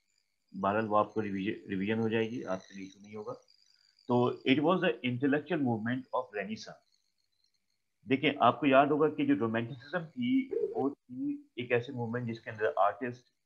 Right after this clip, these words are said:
musicians वगैरह ने हिस्सा लिया और अपनी आज़ादी का इजहार किया। फिर एक reformation थी जिसका बुनियादी मकसद ये था कि जो Catholic religion है उसको, अ, challenge किया जाए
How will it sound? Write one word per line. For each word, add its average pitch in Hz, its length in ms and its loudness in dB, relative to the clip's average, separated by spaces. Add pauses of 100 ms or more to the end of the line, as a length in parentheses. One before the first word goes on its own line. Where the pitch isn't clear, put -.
musicians 110 720 -10
वगैरह 101 320 -2
ने 104 140 -8
हिस्सा 98 260 0
लिया 113 280 2 (560)
और 98 220 4
अपनी 104 420 -4
आज़ादी 95 360 2
का 98 80 -2
इजहार 87 240 -6
किया। - 200 -20 (560)
फिर 117 100 2
एक 127 120 2
reformation 127 720 0
थी 131 200 2
जिसका 113 380 -8
बुनियादी 107 380 0
मकसद 104 360 -12
ये 101 60 -14
था 107 260 -2
कि 107 520 -8 (320)
जो 104 140 -2
Catholic 117 580 2
religion 101 400 -2
है 107 360 -6 (460)
उसको, 113 640 4
अ, 98 880 2
challenge 113 340 -2
किया 120 180 -2
जाए 113 320 -2